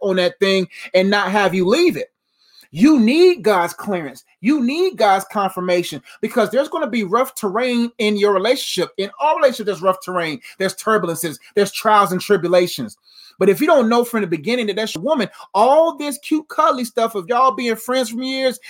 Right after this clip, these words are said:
and y'all complimenting each other and y'all click mentally and spiritually and y'all have mutual feelings on both ends, all that stuff means nothing if they, if y'all not spiritually meant.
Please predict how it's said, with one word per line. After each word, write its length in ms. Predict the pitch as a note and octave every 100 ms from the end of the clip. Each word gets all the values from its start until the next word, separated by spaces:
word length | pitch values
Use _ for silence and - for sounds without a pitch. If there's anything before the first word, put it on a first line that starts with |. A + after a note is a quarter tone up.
| -
and 100 | F3
y'all 200 | G#3 G3+
complimenting 460 | - C4+ C4 B3+ B3
each 80 | C4+
other 180 | C4 A#3+
and 260 | A#3+ G3+
y'all 200 | F#3+ E3+
click 340 | - - D4 G3+
mentally 360 | B3+ A#3+ A3+
and 60 | G#3+
spiritually 560 | - C4 B3+ - A#3+ - -
and 60 | G3+
y'all 120 | A3+
have 200 | G#3+ F#3
mutual 380 | A#3+ C#4 B3+ B3
feelings 320 | C#4+ C#4 A#3+
on 120 | G#3+
both 260 | B3+ B3+ B3
ends, 220 | C4+ A#3+ -
all 300 | B3+ C#4+ C#4
that 160 | C4 B3
stuff 340 | - A#3+ G3
means 320 | G#3+ A3+ F#3
nothing 300 | C4 C4+ G#3+
if 100 | F#3+
they, 140 | G#3+ A3+
if 200 | G3+ E3
y'all 220 | A#3 A#3+
not 180 | F#3+ F#3
spiritually 560 | - C#4+ B3+ - G3+
meant. 480 | F#3+ D4 A#3+ -